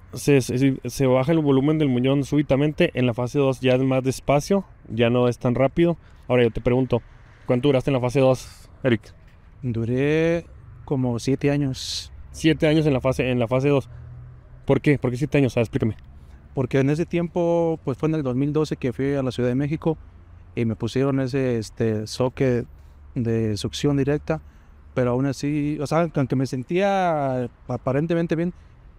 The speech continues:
Speaker 2: pero todavía había cosas que sentía que le hacían falta al, al socket, porque, pues, no me permitía ya desplazarme como a dos cuadras, o así,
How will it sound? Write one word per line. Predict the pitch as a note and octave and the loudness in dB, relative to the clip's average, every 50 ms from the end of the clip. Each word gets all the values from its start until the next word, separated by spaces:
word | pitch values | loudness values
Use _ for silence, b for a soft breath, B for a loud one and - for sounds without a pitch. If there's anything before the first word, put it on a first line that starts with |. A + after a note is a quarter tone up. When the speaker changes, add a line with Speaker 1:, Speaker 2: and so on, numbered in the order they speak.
| - - | -2 0
Speaker 2:
pero | C#3+ C3+ C3 B2+ B2+ B2 B2 B2 | 0 2 2 2 0 0 -2 -2
todavía | - C3+ B2+ B2 B2 B2+ C#3+ C#3+ | -2 -2 -2 -2 0 -2 -2 -2
había | C3 C3 C3 C3 C3 B2+ A#2 | -2 -2 0 0 0 -2 -2
cosas | - - C3 A#2 B2+ A2+ - | -4 -6 -6 -6 -6 -10 -12
que | - - A#2+ A#2 - | -4 -2 -2 -2 -2
sentía | - - - B2+ C3+ C3+ B2+ | -6 -14 -10 -2 -2 -2 0
que | - B2 | 2 0
le | A#2 | -2
hacían | A2 A#2 B2 A#2 | 0 -2 -4 -4
falta | - - B2 B2 - - A2 | -2 -2 -4 -4 -2 -2 -4
al, | G#2+ - b b b b b b b b | -4 -4 b b b b b b b b
al | - A#2 G#2+ | -4 -4 -2
socket, | - C3+ C#3+ C#3+ - B2 - | 0 0 -2 0 -2 -4 -6
porque, | - A#2 A#2 G#2+ - - B2+ A#2+ A#2 A#2 A2 b b b b b b - - - - | -4 -6 -8 -6 -2 -2 0 0 0 -2 -4 b b b b b b -20 -20 -6 -4
pues, | C3+ | -2
no | C3 C3+ | 0 0
me | D3+ D3 | 0 0
permitía | - C3 A#2 B2 A#2 - - C#3+ D3 C#3+ C#3 | -2 -4 -4 -4 -6 -4 -2 -2 0 0 0
ya | C3 C#3 C3+ | 0 0 -2
desplazarme | C3+ C#3+ - - - A#2+ A#2 G#2+ - C3 C3+ C3+ C#3 C3+ B2+ B2 A#2+ A2 | -2 -4 -6 -8 -10 -8 -8 -4 -2 -2 0 0 0 0 -2 -2 -4 -6
como | - - B2+ B2 B2 A#2+ A#2+ A#2 | -6 -4 -4 -2 -2 -4 -4 -6
a | A#2 | -4
dos | A2+ B2+ C3 - - | -2 -2 -2 -2 -4
cuadras, | - - B2 C3 D3 D#3 D#3 D#3+ D#3+ D3 - - - | -4 -4 -2 -2 0 0 0 -2 -2 -4 -6 -8 -6
o | B2+ | -6
así, | A2+ A2 - | -6 -6 -8